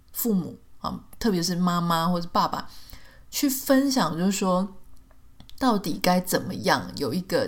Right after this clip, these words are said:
健康的话题，让彼此都能够持续下去。那如果你也有这样的困扰的话呢，我想跟你分享哦，因为像我自己的妈妈，她就是属于那种非常，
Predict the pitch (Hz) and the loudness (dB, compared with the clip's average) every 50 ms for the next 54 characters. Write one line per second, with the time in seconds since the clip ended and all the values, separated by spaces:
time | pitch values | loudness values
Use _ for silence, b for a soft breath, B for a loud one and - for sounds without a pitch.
0 | - - - - 233 202 170 156 - - 170 165 160 156 - - 196 160 - - | -4 -6 -2 2 2 2 2 0 -2 -4 -4 -2 -2 -2 -2 -2 -2 -2 -2 -2
1 | - - - - - 196 202 208 196 196 190 180 170 190 - - - - 151 170 | -6 -6 -8 -10 -8 -4 -2 0 0 0 0 -2 -4 -4 -4 -4 -4 -2 -2 -2
2 | 175 151 135 151 - 143 139 110 113 - - - - - 143 - - - 151 120 | -4 -4 -6 -6 -6 -6 -6 -4 0 0 2 2 2 0 -2 -4 -2 0 2 2
3 | - - - - - - - - - - - - - B B B B B B B | 2 2 2 0 0 -4 -6 -6 -6 -6 -8 -10 -12 B B B B B B B
4 | B B B B B - - - 349 339 294 285 320 302 226 190 180 185 196 202 | B B B B B -14 -6 -2 4 6 6 6 6 6 4 6 4 4 4 4
5 | 170 139 - - 208 190 175 165 156 - - - 156 160 - - - - - - | 2 0 2 4 4 4 4 4 2 0 0 2 2 2 2 0 0 -2 -2 0
6 | - - - - - - - - - 220 - 220 156 160 180 185 160 147 - - | 2 2 2 2 0 -4 -4 -2 -2 0 0 0 0 2 2 2 2 0 0 0
7 | 160 139 151 185 - - - - - - - 254 254 233 233 - - 254 202 165 | 0 0 0 -2 -4 -4 -6 -8 -4 4 6 6 6 6 6 4 2 2 2 2
8 | 135 - 208 208 180 156 143 143 156 156 151 151 151 143 143 147 - - 214 208 | 2 0 0 0 0 0 0 0 0 0 0 2 2 0 0 0 0 0 0 2
9 | 214 233 233 233 233 226 - - - 143 139 143 156 170 175 175 170 185 185 - | 2 4 4 4 2 2 0 -2 -2 -2 -2 -2 0 0 0 0 0 -2 -2 0
10 | - 226 233 254 233 214 170 139 135 139 196 | 2 2 2 2 2 0 0 0 0 -2 -4